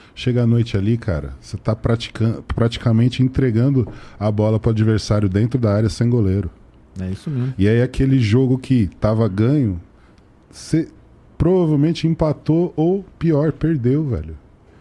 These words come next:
Speaker 1: E aí aquele esforço do dia todo foi pro saco. Por uma atitude errada.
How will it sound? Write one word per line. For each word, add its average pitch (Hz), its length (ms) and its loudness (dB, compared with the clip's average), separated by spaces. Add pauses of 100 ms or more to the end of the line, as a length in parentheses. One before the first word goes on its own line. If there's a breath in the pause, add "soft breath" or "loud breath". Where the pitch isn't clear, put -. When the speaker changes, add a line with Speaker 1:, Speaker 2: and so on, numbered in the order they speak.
(160 soft breath)
Speaker 1:
E 104 100 -2
aí 117 160 2
aquele 131 280 0
esforço 135 440 -2
do 131 60 -2
dia 143 180 2
todo 151 320 -2
foi 151 180 -6
pro - 120 -16
saco. - 440 -10 (560 loud breath)
Por 104 160 -2
uma 156 160 2
atitude 127 360 -2
errada. 107 380 -2